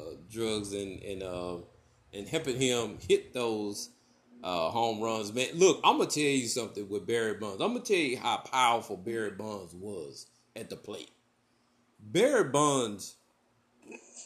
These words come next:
was I think he was batting,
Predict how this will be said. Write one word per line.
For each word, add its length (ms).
was 1120
I 80
think 260
he 160
was 260
batting, 760